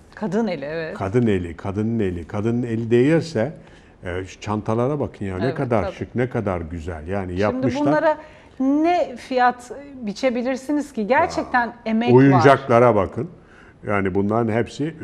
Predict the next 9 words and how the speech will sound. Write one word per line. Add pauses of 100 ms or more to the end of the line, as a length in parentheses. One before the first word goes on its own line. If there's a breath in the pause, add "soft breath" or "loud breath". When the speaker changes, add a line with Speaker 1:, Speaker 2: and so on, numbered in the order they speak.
(160)
Speaker 2:
aynı
zamanda
bunlar
tabii
ailenin
bütçesine
bir
katkıda
bulunacaklar.